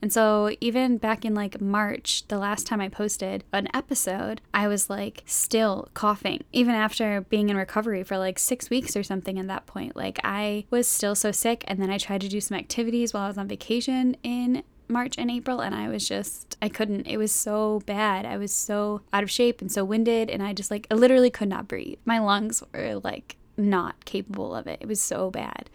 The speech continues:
But by the time I was home from my vacation, at least my coughing had stopped. But mind you, this is, like, basically, you know, three months after the fact. So it was a very long <laughs> and, like, dreadful recovery process.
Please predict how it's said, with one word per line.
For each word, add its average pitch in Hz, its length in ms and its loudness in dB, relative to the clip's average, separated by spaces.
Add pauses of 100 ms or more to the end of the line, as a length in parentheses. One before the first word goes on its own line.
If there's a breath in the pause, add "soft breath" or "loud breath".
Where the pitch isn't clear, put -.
But 269 180 6
by 226 100 -2
the 214 80 -2
time 233 180 0
I 220 80 0
was 214 120 -4
home 220 160 -2
from 214 140 -2
my 196 80 -4
vacation, 214 800 0
at - 180 -4
least 247 480 0
my 202 680 0
coughing 269 480 0
had 285 140 2
stopped. - 500 -2 (260)
But 196 300 -2 (140)
mind 240 200 4
you, 226 60 2
this 220 180 0
is, - 100 -10
like, 392 220 -2
basically, 240 720 2 (320)
you 226 100 0
know, 196 140 2
three 247 280 2
months 208 340 2
after 190 260 -2
the 175 80 -6
fact. - 340 -6
So 190 280 -4 (100)
it 214 60 0
was 311 160 2
a - 40 -12
very 262 300 4
long 190 580 2
<laughs> - 20 -
and, 202 120 4
like, 208 180 -4
dreadful 185 800 0
recovery 180 520 -2
process. - 600 -8